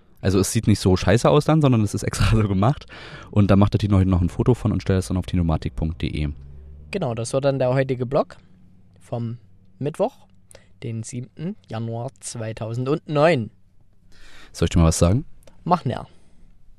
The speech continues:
Speaker 1: Mir ist kalt.
Speaker 2: Mir auch. Meine Füße sind am Abfrieren. Und wenn wir nicht losfahren, dann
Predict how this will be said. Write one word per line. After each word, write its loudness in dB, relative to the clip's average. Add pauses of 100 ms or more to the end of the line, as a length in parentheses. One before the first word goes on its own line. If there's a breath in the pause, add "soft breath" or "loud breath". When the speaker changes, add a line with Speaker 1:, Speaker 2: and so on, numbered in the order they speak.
(120)
Speaker 1:
Mir 2
ist 0
kalt. -4 (440 soft breath)
Speaker 2:
Mir 2
auch. 2
Meine 2
Füße -2
sind -4
am 0
Abfrieren. -2 (500 soft breath)
Und -4
wenn 2
wir 0
nicht -2
losfahren, 2
dann -2